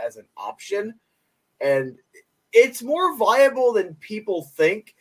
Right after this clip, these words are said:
And as someone who had bought into the, the propaganda that Phoenix hated the Coyotes and never wanted them and, and, and threw them out or whatever, none of that is true.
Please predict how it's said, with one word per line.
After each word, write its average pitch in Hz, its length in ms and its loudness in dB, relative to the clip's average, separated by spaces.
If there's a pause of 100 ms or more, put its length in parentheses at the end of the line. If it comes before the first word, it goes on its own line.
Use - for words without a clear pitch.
(180)
And 156 100 -2
as 170 220 0
someone 214 340 -4
who 196 140 0
had 160 180 -8
bought 156 240 0
into 175 220 -6
the, 143 240 -4
the 143 80 -2
propaganda 143 800 -4
that 117 280 -6
Phoenix 127 380 -8
hated 117 260 -8
the 113 80 -16
Coyotes 117 520 -6
and 107 200 -18 (140)
never 113 260 -6
wanted 107 380 -10
them 104 200 -10
and, 92 100 -20 (300)
and, 104 200 -10
and 110 240 -10 (200)
threw 131 200 -2
them 117 100 -4
out 113 220 -4
or 110 120 -2
whatever, 113 460 -4 (300)
none 139 280 -2
of 269 180 -2
that 302 220 6
is - 240 2
true. 190 540 2